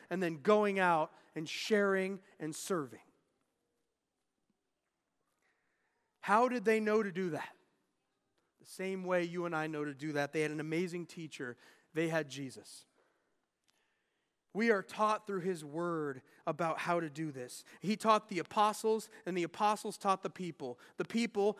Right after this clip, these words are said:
not all of them great teachers, by the way, if you're sitting out there going, "How can I talk to people about Jesus?" What they did is they went, and they told as many as people as they could. They simply invited them to come and see about Jesus.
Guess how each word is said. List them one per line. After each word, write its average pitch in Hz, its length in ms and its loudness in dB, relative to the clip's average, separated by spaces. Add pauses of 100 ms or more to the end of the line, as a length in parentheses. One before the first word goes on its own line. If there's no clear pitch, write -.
(100)
not 202 300 8
all 247 220 8
of 208 140 4
them 202 160 2
great 196 280 4
teachers, 226 400 -2
by 180 200 8
the 175 80 -2
way, 180 260 6
if 190 100 0
you're 196 120 -4
sitting 196 260 0
out 185 140 2
there 190 100 0
going, 185 240 0
"How 202 240 6
can 202 160 2
I 220 140 4
talk 196 280 0
to 185 60 -8
people 170 300 -6
about 156 240 -2
Jesus?" 170 420 -6 (240)
What 226 160 6
they 233 140 4
did 233 180 2
is 214 100 0
they 202 140 6
went, 190 460 2 (180)
and 202 100 0
they 208 120 4
told 233 240 0
as 196 120 0
many 220 300 2
as 254 140 -4
people 226 320 -2
as 208 80 0
they 214 120 2
could. 165 380 0 (380)
They 180 100 4
simply 233 480 0
invited 214 540 4
them 240 160 4
to 254 100 -4
come 208 240 0
and 208 100 -4
see 196 220 -4
about 165 360 2
Jesus. 127 500 -12